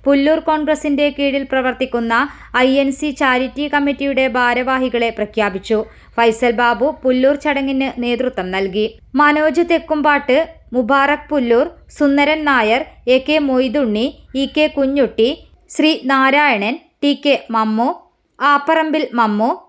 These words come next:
സക്കീർ ഹുസൈൻ, അബ്ദുറഹ്മാൻ, ഷിഹാബ്,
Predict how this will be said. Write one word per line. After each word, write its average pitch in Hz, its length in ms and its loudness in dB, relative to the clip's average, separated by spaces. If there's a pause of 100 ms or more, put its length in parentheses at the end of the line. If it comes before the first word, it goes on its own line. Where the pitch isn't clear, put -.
(220)
സക്കീർ 311 560 2
ഹുസൈൻ, 226 360 2 (440)
അബ്ദുറഹ്മാൻ, 254 800 0 (320)
ഷിഹാബ്, 233 560 0